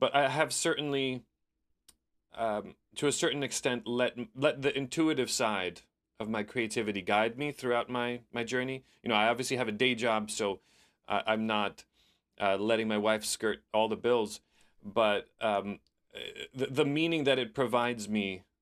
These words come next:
i-, is enough of a reason to just allow every few years, maybe, you know, I get a new interest or a new passion, and I don't throw the other ones to the side, but I,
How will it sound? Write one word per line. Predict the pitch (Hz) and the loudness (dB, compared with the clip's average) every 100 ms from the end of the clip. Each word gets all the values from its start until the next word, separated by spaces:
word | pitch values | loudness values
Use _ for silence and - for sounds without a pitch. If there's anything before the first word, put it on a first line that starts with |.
| _ _ _ _ - | _ _ _ _ -20
i-, | - | -4
is | 147 120 | -2 -2
enough | 139 135 135 135 - | -2 0 0 0 0
of | 123 | -2
a | 117 | 0
reason | 113 120 107 104 92 90 _ _ - | 0 -2 -2 -4 -4 -12 _ _ -10
to | 107 | -8
just | 104 101 - _ _ _ _ _ _ - | -4 -6 -6 _ _ _ _ _ _ 0
allow | 117 120 117 117 113 107 _ _ _ - - _ _ | 2 4 4 2 0 -4 _ _ _ -20 -20 _ _
every | 147 143 151 | 2 4 2
few | - 156 | 0 -2
years, | 127 135 131 117 104 | 2 4 4 2 -2
maybe, | 110 104 | -4 -2
you | 107 | 0
know, | 107 | 0
I | 98 | 0
get | 107 110 | 0 0
a | 107 | 2
new | 117 | 0
interest | 113 107 110 104 - - | 0 -2 -2 -2 -6 -2
or | 98 92 _ _ | -2 -2 _ _
a | 107 | -2
new | 110 | -2
passion, | 107 104 101 - 95 90 _ _ _ | 2 2 2 -2 -6 -8 _ _ _
and | - 104 | -4 -2
I | |
don't | 101 123 | 2 0
throw | - 127 | 2 2
the | 117 | 4
other | 113 110 | 2 2
ones | 107 107 | -2 -2
to | 104 | -6
the | 98 | -2
side, | - 110 98 85 95 | 2 4 2 -2 -4
but | 90 - _ _ - | -4 -6 _ _ -8
I, | 104 | -4